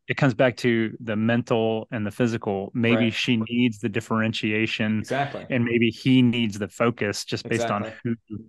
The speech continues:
Speaker 1: you know, who they are. It, it
Speaker 2: Exactly.
Speaker 1: almost touches a little on the podcast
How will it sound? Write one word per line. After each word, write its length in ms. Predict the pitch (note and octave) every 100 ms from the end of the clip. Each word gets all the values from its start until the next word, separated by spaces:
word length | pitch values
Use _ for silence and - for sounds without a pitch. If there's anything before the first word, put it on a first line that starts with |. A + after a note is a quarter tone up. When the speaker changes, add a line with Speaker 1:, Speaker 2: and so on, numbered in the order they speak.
| -
Speaker 1:
you 140 | - B2
know, 160 | G#2 C3+ - - -
who 120 | B2+
they 160 | A2+ G#2
are. 300 | G#2+ G#2 G2+ _ - _ _ -
It, 80 | C#3+ -
it 60 | C#3
Speaker 2:
Exactly. 300 | E3+ C#3 A#2
Speaker 1:
almost 580 | D3+ A3 F3 A#2+ - -
touches 460 | - C3+ B2 C3 A2+
a 60 |
little 880 | A#2 B2 D3+ F#3 G3+ F#3+ C#3 A2+ - _ - B2+ - -
on 640 | D3 A#2 A#2 A2+ A2 G#2+ G#2+ _ _ -
the 720 | C3 A#2 A#2 A2+ A2 G#2+ G2+ _ -
podcast 920 | - C3+ D3 - C#3 B2 A2+ - -